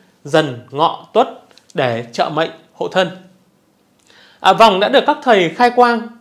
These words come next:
chỉ chú và xem ngày sử dụng theo tuổi của gia chủ. À, quý vị hãy liên hệ trực tiếp với số điện thoại không chín tám chín ba bốn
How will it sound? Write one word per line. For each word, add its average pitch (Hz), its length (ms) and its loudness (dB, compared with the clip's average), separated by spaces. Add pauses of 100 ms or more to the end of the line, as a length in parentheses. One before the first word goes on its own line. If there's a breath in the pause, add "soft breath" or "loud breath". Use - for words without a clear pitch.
(160)
chỉ 165 220 -4
chú 180 400 -6 (400 soft breath)
và 151 420 2
xem 233 260 -4
ngày 170 140 0
sử 135 160 -6
dụng 180 260 -6 (120)
theo 196 140 -4
tuổi 170 180 -4
của 123 100 -8
gia 160 100 -2
chủ. 127 320 -6 (640 soft breath)
À, 175 180 0
quý 208 80 2
vị 233 160 0
hãy 214 120 2
liên 262 160 0
hệ 254 220 4
trực - 220 -4
tiếp 285 120 0 (120)
với 175 160 0
số 185 160 -4
điện 208 140 -4
thoại 190 260 -2 (340)
không 240 300 0
chín 190 240 -6
tám 185 200 0
chín 180 340 -6 (340)
ba 208 220 2
bốn 165 400 -4